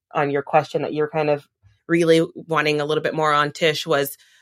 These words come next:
the training part, I think, w-, is the hardest for the marathon.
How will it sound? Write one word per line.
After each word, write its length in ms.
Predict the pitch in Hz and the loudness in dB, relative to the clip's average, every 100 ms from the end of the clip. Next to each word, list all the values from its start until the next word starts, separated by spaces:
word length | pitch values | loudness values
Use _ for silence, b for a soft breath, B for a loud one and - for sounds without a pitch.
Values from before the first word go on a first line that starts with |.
| b | b
the 160 | 180 190 | 0 0
training 600 | - 202 175 220 269 302 | 2 2 4 4 4 2
part, 360 | - 294 320 - | 4 6 6 4
I 140 | 175 | -2
think, 240 | - 190 - | -2 -6 -4
w-, 160 | 170 165 - - - | -6 -6 -8 -6 6
is 180 | 214 - | 6 6
the 80 | |
hardest 400 | 175 175 135 135 | 0 0 0 -2
for 100 | - 147 | -4 -2
the 60 | |
marathon. 580 | 143 143 139 147 143 139 | -2 -2 -2 2 2 0